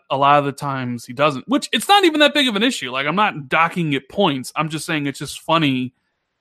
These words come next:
in a scenario we're on this, like, fifty-story building,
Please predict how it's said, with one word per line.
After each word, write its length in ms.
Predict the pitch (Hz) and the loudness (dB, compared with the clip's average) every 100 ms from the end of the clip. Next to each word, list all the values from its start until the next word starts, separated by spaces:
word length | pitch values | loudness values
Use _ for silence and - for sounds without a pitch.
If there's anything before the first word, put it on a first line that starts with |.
| - | -8
in 80 | 135 | -4
a 80 | 127 | -4
scenario 760 | - 139 147 139 135 131 123 - _ _ 127 | 0 4 4 6 4 2 0 -8 _ _ -4
we're 260 | 135 139 | 0 2
on 400 | 135 127 143 143 | 2 2 2 2
this, 220 | 135 131 | 0 -2
like, 140 | 143 131 | -4 -4
fifty-story 760 | - 165 - 147 - 160 147 | -4 -4 -4 -10 -4 0 0
building, 560 | 127 147 165 139 123 | 2 2 2 0 -4